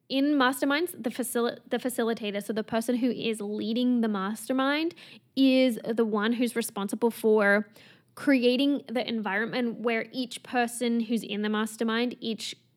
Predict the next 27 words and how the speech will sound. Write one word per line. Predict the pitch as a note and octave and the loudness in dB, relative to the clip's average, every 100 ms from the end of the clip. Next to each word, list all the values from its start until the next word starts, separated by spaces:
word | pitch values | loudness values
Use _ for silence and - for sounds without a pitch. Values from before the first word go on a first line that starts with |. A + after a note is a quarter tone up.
| A3+ | -6
group | B3 A#3 - | -2 -2 -4
participant, | A3 A3 A3+ A#3+ G#3+ A3 - - _ _ _ | -6 -2 -4 -2 -2 -4 -6 -14 _ _ _
feels | C4+ B3+ B3 A#3+ A#3+ - | 4 6 8 6 2 -4
accountable | A3 - G3+ A3+ A3+ B3 | -10 -8 -4 -2 0 -2
to | - C4+ | 0 0
the | |
group. | C4+ C4+ C#4+ C#4 | 2 0 0 0
They | G#3+ - _ _ _ - | -2 -2 _ _ _ -18
have | - A3 - | -10 -8 -2
to | A3+ G3+ G3+ - | 0 0 -4 -2
each | C#4 - - | -2 -2 -6
show | - - G#3+ | -6 -4 0
up, | C4 C4+ - - - _ - | 4 2 2 -10 -20 _ -6
contribute, | C4+ A#3 - A#3 C4 C4 - | -4 -2 -2 0 2 0 -2
and | A3 G#3 | -6 -6
help | G#3 - A#3 - | -6 -6 -6 -4
support | - G#3+ G#3+ G#3+ - | -8 -6 -4 -2 -4
the | - | -6
other | G#3 G#3+ G#3 | -4 -4 -4
people | A#3 G#3+ G#3+ | -6 -2 -2
in | - G#3 F#3+ | -2 -4 -4
the | G3 | -4
group. | G3 G3 - | -6 -8 0
That | A3 A3 | 0 2
is | B3 A3+ | -2 -2
the | A#3 | -2
role | G3+ G#3+ G3+ G#3+ G#3+ | 0 0 2 2 0